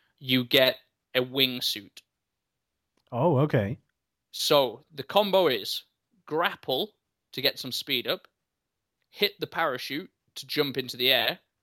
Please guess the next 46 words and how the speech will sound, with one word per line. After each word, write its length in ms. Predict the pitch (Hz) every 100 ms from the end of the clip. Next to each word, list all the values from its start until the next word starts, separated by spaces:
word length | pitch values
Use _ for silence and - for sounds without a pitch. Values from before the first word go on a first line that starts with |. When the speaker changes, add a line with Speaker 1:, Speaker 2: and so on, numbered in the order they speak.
| _ _ _ _
Speaker 1:
to, 100 | 131
like, 160 | 123 -
to 80 | 123
glide 340 | 127 127 123
Speaker 2:
Mm-hmm. 140 | 143 175
Speaker 1:
upwards, 320 | 123 139 - _ _ _ -
and 120 | 131
then 220 | 131 123 135
bam, 300 | 143 113 120
press 240 | 151 139
another 240 | 143 175 156
button 380 | 165 123 123 -
and 140 | 127
you're 160 | 131 127
in 100 | 143
the 80 | 127
wingsuit 460 | 127 123 - 113 -
and 120 | 123
you're 100 | 123
gliding. 540 | 117 123 120 113 110 - _ _ _ _ _ _ _ _ _ 147
Speaker 2:
Okay. 480 | 139 156 151 117 - _ 139
Wow, 320 | 135 120 110
sounds 240 | 127 123
fun. 260 | 117 110 107 127
Yes. 80 |
Speaker 1:
And 100 | 135 139
then 120 | 151
you 100 | 143
can 100 | 151
use 180 | 143 131
the 80 | 135
grapple 380 | 143 143 - 135
on 120 | 123
the 60 |
floor 300 | 117 156 143 123
to 100 | 139
actually 300 | 120 139 131
pull 320 | - 170 147
yourself 400 | 135 123 139 120
along 300 | 123 131 127
and 100 | 120
keep 240 | - 139 -
this 140 | 120
decent 380 | - 127 - -
speed 300 | - 139 131
going. 240 | 101 92